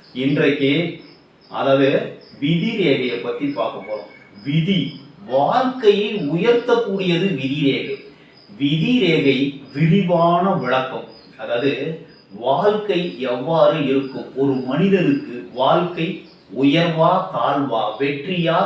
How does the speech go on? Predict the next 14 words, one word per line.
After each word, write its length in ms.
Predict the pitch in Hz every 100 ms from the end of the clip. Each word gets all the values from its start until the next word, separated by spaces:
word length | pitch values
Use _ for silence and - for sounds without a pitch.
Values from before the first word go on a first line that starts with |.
| -
தோல்வியா, 600 | 131 156 160 156 127 - - - - - - -
நல்ல 420 | 117 127 160 233
வருமானம் 600 | 208 135 147 214 226 214
வருமா, 420 | 180 170 165 180 180
கஷ்டப்பட்டு 760 | 180 175 208 202 202 185 208
வருமானம் 440 | 160 151 160 160 139
வருமா, 540 | 135 131 143 - -
கஷ்டப்படாம 680 | - 156 151 185 156 170 139
வருமானம் 480 | 120 135 135 123 113
வருமா, 420 | 110 107 104 101 - - - -
அதாவது, 540 | - - 143 123 120
எங்கிருந்து 640 | 143 190 214 208 202 -
வருமானம் 520 | 143 139 143 139 135 113
வரும், 260 | 110 104